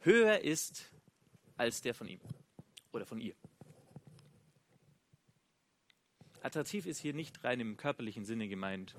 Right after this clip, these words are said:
Mann und Frau, sondern attraktiv ist auch beruflich gemeint für Kollegen und so weiter. Attraktiv in diesem Sinne, dass der andere mit mir zu tun haben möchte. Zunächst einmal bekunde ich Desinteresse.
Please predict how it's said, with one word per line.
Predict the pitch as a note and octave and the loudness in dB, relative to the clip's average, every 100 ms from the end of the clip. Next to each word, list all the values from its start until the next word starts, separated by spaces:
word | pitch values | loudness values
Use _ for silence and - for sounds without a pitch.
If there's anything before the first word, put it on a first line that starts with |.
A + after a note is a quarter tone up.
| - | -4
Mann | G2 | -2
und | F#2+ F#2+ | -2 -6
Frau, | G#2 G2 - - - - - - - | -4 -4 -6 -20 -20 -20 -20 -20 -6
sondern | A2+ A2 G#2+ A2 | -2 0 -2 -2
attraktiv | - B2+ - E3+ C#3 | -2 -2 -2 -2 -2
ist | G#2+ | 0
auch | A2 G#2 - - - - | 0 0 -6 -20 -10 -2
beruflich | C3 E3 B2 - | 0 0 -2 -4
gemeint | A2 G#2+ G#2 | -4 -4 -6
für | - G#2+ | -10 -8
Kollegen | A2 A2 G#2+ G#2 | -2 0 0 -2
und | A2 - | -10 -14
so | |
weiter. | E2+ - - _ - - | -20 -20 -20 _ -20 -8
Attraktiv | G#2+ B2 C#3 F3+ - | -4 -4 0 0 0
in | C3 | -2
diesem | B2+ D3 C3+ | 0 0 0
Sinne, | B2+ B2+ B2 - - - - - - _ _ _ _ _ _ - | 0 0 -4 -10 -20 -20 -20 -20 -20 _ _ _ _ _ _ 0
dass | A2+ - | 2 2
der | A#2+ | 2
andere | B2 C#3 B2 A#2+ A2+ - - | 4 4 2 0 -2 -8 -8
mit | A#2+ - | -8 -2
mir | C3 | -2
zu | - | -2
tun | A#2+ D#3 D3 | -2 0 0
haben | G#2+ F#2 F2+ | -2 -4 -6
möchte. | F2 - - - - - - - - - - - - - - - - - - - - - - _ - - | -12 -14 -20 -20 -20 -20 -20 -20 -20 -20 -20 -20 -20 -20 -20 -20 -20 -20 -20 -20 -20 -20 -20 _ -20 -2
Zunächst | D3 G3+ F#3+ | 2 4 4
einmal | F#3 F3 | 4 4
bekunde | D#3 D#3+ E3 C#3+ | 2 0 2 0
ich | C3 - | -2 0
Desinteresse. | A2+ - A2 G#2+ - - | 0 0 -6 -10 -12 -12